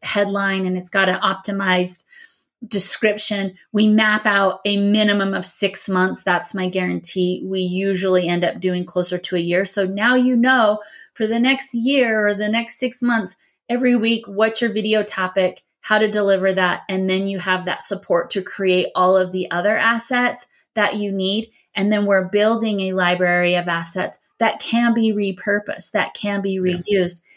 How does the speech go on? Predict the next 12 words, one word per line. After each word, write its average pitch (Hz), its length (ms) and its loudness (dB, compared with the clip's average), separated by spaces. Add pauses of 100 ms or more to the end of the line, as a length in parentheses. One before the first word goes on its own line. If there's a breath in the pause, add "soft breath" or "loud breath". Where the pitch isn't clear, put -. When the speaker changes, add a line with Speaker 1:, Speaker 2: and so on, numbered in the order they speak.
(300 soft breath)
Speaker 1:
And 202 280 2
then 226 480 2 (260)
the 196 160 2
goal, 202 580 4
a 196 60 -4
hundred 196 340 0
percent 190 460 -2
hands 180 340 -2
down, 175 340 0
is, 170 360 0
is 180 240 2
to 185 180 -6